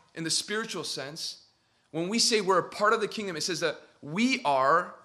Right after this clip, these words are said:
under Christ's rulership. We are all under the rulership of Christ, and we abide by his kingdom rules and commands.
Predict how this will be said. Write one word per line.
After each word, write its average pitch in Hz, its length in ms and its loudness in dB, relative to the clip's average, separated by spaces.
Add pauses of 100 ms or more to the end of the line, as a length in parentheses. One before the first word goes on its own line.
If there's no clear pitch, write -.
(920)
under 208 260 6
Christ's - 680 2
rulership. 151 840 -2 (1120)
We 185 160 6
are 196 120 10
all 226 360 6
under 208 160 4
the 190 100 4
rulership 202 560 -2
of 170 140 -8
Christ, 202 360 0
and 180 120 -4
we 185 100 0
abide 165 460 2
by 170 100 2
his 180 300 -4
kingdom 202 640 -4
rules 180 400 0
and 160 120 -8
commands. 143 640 -8